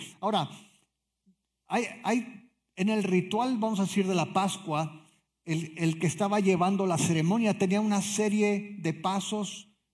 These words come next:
Eh, se dice que eran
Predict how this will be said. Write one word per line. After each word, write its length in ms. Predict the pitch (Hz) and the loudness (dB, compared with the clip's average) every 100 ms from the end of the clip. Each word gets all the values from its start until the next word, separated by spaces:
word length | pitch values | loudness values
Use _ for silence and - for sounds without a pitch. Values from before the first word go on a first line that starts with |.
| _ | _
Eh, 680 | 156 156 156 151 151 156 - _ _ _ _ _ _ _ _ _ - | -4 -2 0 0 -4 -8 -16 _ _ _ _ _ _ _ _ _ -10
se 100 | 156 | -4
dice 240 | 160 190 | 0 0
que 80 | - | 0
eran 220 | 165 170 | 0 0